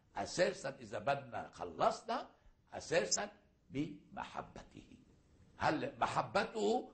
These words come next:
قادته إلى الصليب؟ مؤكد، لأنه ما في حكي. هون صار في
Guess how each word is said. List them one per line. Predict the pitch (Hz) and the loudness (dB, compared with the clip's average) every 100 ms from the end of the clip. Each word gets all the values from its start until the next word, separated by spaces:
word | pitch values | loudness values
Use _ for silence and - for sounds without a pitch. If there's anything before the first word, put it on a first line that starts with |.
| - _ | -20 _
قادته | 226 262 285 - 254 285 | 2 4 4 2 -4 0
إلى | 262 | 2
الصليب؟ | 220 - 147 104 135 - - 302 | 2 0 -2 -2 -4 -8 -18 -14
مؤكد، | - - - - - - _ _ _ 214 170 | -14 -14 -20 -20 -20 -20 _ _ _ -12 -4
لأنه | - 156 151 | 0 0 2
ما | 160 | 2
في | 165 107 | 2 -2
حكي. | - 90 - - - _ _ - | -8 -12 -14 -16 -18 _ _ -4
هون | 123 107 | -4 -4
صار | - 95 | -4 -4
في | - 143 180 | 0 0 0